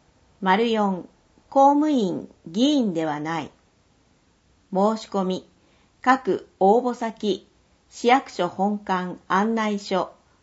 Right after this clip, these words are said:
行政センター、支所にある応募用紙とテーマに沿った八百字程度の小論文を各応募先へ。応募用紙は市ホームページからも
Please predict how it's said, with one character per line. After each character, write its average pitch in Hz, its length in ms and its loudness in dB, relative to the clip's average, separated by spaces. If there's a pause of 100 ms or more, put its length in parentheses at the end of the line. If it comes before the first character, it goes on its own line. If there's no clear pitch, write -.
(140)
行 240 220 4
政 262 320 -2
セ 247 120 -4
ン 220 100 -4
タ 151 440 -4 (440)
ー、 - 60 -20
支 277 140 -4
所 269 180 2
に 208 160 0
あ 170 100 -2
る 165 300 -6 (160)
応 240 240 6
募 269 140 2
用 269 260 0
紙 - 40 -12 (160)
と - 280 -4 (380)
テ 294 180 4
ー 277 40 2
マ 240 140 2
に 185 120 -2
沿 220 180 -6
っ 220 100 -8 (100)
た 156 280 -2 (100)
八 - 380 -4
百 285 220 0
字 294 140 -2
程 294 260 0
度 208 120 -2
の 160 160 -6
小 226 260 2
論 277 220 2
文 196 280 0
を 151 280 -2 (460)
各 214 600 -2
応 208 240 4
募 262 120 -4
先 214 380 -6
へ。 - 280 -4 (800)
応 277 220 6
募 294 120 2
用 294 220 0
紙 190 220 -2
は 151 240 0 (320)
市 - 500 -4
ホ 247 300 0
ー 294 40 6
ム 294 180 -2
ペ 294 220 0
ー 262 40 -4
ジ 240 120 -8
か 180 140 -2
ら 160 120 -4
も 139 320 -6